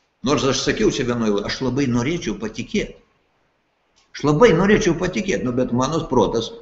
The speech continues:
nu, nematau aš ten įrodymų. Apie Pentagoną ypatingai kalbu. Na ir apie Lietuvą tą pačią. Sąjūdis, pavyzdžiui. Aš pats procesų dalyvis.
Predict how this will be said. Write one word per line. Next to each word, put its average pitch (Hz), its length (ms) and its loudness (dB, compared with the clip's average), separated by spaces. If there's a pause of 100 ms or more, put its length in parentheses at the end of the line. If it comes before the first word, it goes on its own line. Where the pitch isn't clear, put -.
(320)
nu, 123 100 6
nematau 156 540 2
aš 90 180 -4
ten 120 220 -2
įrodymų. 82 480 -2 (400)
Apie 95 100 -6
Pentagoną 123 560 2
ypatingai 80 400 -8
kalbu. 71 240 -10 (880)
Na 269 200 8
ir 285 300 6 (1200)
apie 226 200 0
Lietuvą 95 460 2
tą - 120 -6
pačią. - 360 -16
Sąjūdis, - 720 -2
pavyzdžiui. - 180 -20 (2250)
Aš 196 200 -4
pats 269 240 -6
procesų 190 560 -6
dalyvis. 87 460 -4